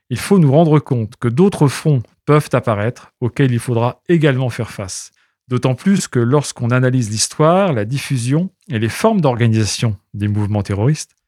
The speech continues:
on ne peut que constater qu'ils sont l'une des faces noires de la globalisation et non un épiphénomène. Autrement dit, il faut que nos responsables politiques non seulement envisagent de façon globale et planétaire cette question du terrorisme,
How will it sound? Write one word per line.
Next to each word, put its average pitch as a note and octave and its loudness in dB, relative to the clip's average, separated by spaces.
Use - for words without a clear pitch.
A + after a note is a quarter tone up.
on C#3 2
ne E3 6
peut G3 2
que E3+ 0
constater E3+ 0
qu'ils C3+ 0
sont F3 0
l'une D#3 2
des B2 0
faces B2+ -2
noires C3+ 0
de A2+ -2
la A2 0
globalisation A2+ 0
et B2 0
non C#3+ 2
un A#2 -2
épiphénomène. G#2+ -4
Autrement E3 2
dit, C#3 -4
il B2+ -4
faut F#3+ 0
que C#3+ 0
nos B2+ 2
responsables D#3+ 0
politiques B2+ -6
non D3+ -2
seulement C#3+ 0
envisagent A#2+ 0
de G#2+ -6
façon G#2+ -6
globale C3 0
et F#2+ -4
planétaire A#2+ 0
cette - -8
question G#2+ -6
du G2+ -6
terrorisme, A#2+ -2